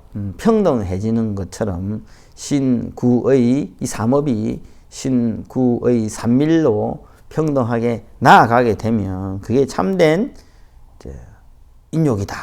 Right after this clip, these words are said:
참된 불도를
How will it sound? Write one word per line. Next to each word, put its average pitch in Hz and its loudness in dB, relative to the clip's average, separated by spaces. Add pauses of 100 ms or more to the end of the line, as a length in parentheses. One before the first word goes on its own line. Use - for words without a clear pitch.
(680)
참된 135 0 (300)
불도를 131 2